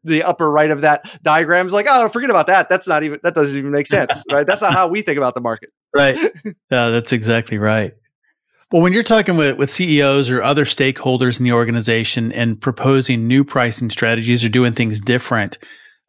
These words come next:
Speaker 2: um, how do you overcome the resistance? And how do product managers take that to, to C E Os, or how should C E Os take it to product managers and, and have that conversation and really break down the resistance of, "Oh, we could never do that," or, "That's too high, it's too low,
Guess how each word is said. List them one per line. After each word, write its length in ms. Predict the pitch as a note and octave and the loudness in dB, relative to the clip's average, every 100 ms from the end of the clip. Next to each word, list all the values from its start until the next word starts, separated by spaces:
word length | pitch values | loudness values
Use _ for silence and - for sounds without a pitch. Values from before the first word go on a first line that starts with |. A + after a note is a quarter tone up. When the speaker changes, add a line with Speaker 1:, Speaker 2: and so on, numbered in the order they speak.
| - | -10
Speaker 2:
um, 260 | A2 G#2+ | -8 -6
how 200 | - D#3+ | -2 0
do 60 | G#3+ | 2
you 80 | G#3+ | 2
overcome 440 | F3+ D#3+ - D#3 | 0 0 0 2
the 80 | C#3 | 2
resistance? 800 | A#2+ G#2+ B2+ D3 - - - - _ _ _ - | 2 2 0 -2 -6 -10 -14 -14 _ _ _ -4
And 180 | A#2+ | -2
how 120 | A2 F3+ | 0 0
do 80 | D3 | 0
product 400 | C3+ C#3 D3+ C3 | 0 0 0 -2
managers 480 | B2 A#2 G#2+ A2 | -2 0 -2 -2
take 340 | - C#3+ C#3 - | -2 -2 -2 -2
that 280 | C3 A#2+ - | -2 -2 -6
to, 480 | - C3 B2 B2 B2 | 0 2 4 2 0
to 160 | - | -4
C 280 | B2 D3 - | -2 -2 0
E 40 | A#2+ | -2
Os, 160 | A#2 | -2
or 60 | B2 | 0
how 140 | C#3 | 0
should 220 | D3+ C3+ - | -2 -4 -4
C 280 | C3+ A2+ | -2 0
E 20 | A#2 | 0
Os 180 | B2+ | 0
take 220 | - B2+ A2+ | -2 -2 -4
it 80 | |
to 80 | G#2 | -6
product 400 | - E3+ F3+ - | -4 -2 -2 -2
managers 560 | B2+ A2+ G#2 G#2+ G#2 - - - - _ - | -4 -2 -4 -4 -6 -10 -20 -20 -20 _ -6
and, 260 | B2 A2+ | -4 -4
and 140 | A#2 B2 | -2 0
have 200 | D3 B2 | 0 0
that 160 | G#2+ | -2
conversation 760 | - B2 A2+ - A#2+ A2+ A#2+ A2 | -2 0 0 -2 -2 -2 -2 -2
and 120 | A2+ | 0
really 160 | C#3 B2 | 2 2
break 320 | A#2 A#2 - | 0 -2 -2
down 160 | A#2+ | -4
the 80 | A2+ | -2
resistance 680 | G#2 G2+ A2+ A#2 - G2+ - - _ _ - | -4 0 0 0 -4 -6 -8 -14 _ _ -4
of, 240 | A2+ A2 - | -2 -2 0
"Oh, 160 | D#3 C#3 | 2 2
we 120 | D3 | 2
could 180 | C#3 B2+ | 0 0
never 260 | C3 C3+ | 2 2
do 160 | B2+ C3 | 2 2
that," 300 | A#2+ B2 B2+ | 2 2 0
or, 60 | A2+ | -2
"That's 220 | G#2 - | -4 -6
too 220 | - F3+ | -2 0
high, 260 | C3+ C3+ C3 | 2 2 0
it's 220 | A#2+ - | -2 -6
too 220 | - C#3 | -2 0
low, 420 | B2+ B2+ B2+ B2+ | 2 2 2 0